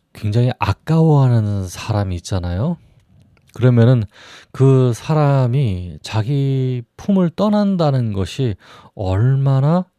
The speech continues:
어, 힘든 일인지 여러분들은 아실 거예요. 내가 가장 좋아하는 사람, 어, 나의 배우자 또는 우리의,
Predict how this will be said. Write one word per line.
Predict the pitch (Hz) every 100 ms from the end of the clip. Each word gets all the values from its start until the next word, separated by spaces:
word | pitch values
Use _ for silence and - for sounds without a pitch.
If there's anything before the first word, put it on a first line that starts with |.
| _ _ _ _ _ _
어, | _ 127 110 104 104 117 117
힘든 | - - 214 214 180
일인지 | 123 104 95 - 107 92 90 -
여러분들은 | 104 110 107 117 120 123
아실 | 104 73 - 98
거예요. | 82 85 82 82 80 _ _ _ _ _ _ _ _ _ _ _ _ _ _ - - - _ _ _ _ _ -
내가 | 120 120
가장 | 135 104 104 113 135 165 - _
좋아하는 | - 101 92 98 117 139
사람, | 110 98 85 82 - _ _ _ _ _ _ _ _ _ _
어, | 104 95 95
나의 | 95 104 123
배우자 | 127 87 95 98 98 80 - _ _ _ _ _ _ _ _ _ _ _
또는 | - 101 98 92 90 87 _ _ _ _ _ _ _ -
우리의, | 104 101 101 98 104 127 143